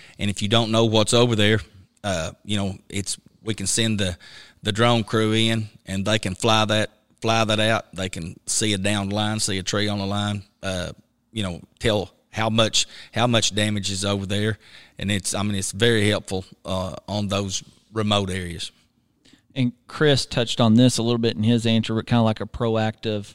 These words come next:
Speaker 2: approach that we're using them, you know, not just when the storm happens, but you were the right-of-way supervisor, and now you're over the right-of-way su-, department. Can you talk a little bit about how we are,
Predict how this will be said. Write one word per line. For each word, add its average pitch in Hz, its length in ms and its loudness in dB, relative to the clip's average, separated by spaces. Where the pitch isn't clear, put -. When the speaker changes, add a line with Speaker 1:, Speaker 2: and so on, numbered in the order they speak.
Speaker 2:
approach 117 760 0
that 117 160 -4
we're 120 80 -4
using 117 320 0
them, 107 240 0
you 123 120 -2
know, 110 260 0
not 117 240 0
just 113 220 -6
when 107 100 2
the 101 80 0
storm 127 300 0
happens, 107 340 0
but 107 200 -4
you 123 600 8
were 123 240 10
the 107 100 6
right-of-way 107 640 6
supervisor, 107 800 2
and 104 360 2
now 110 220 2
you're 104 220 2
over 120 240 6
the 104 100 0
right-of-way 104 440 2
su-, - 180 -4
department. 107 760 0
Can 131 160 8
you 143 100 8
talk 120 320 4
a 120 60 2
little 127 300 4
bit 127 200 6
about 113 400 6
how 120 280 6
we 104 140 8
are, 113 360 6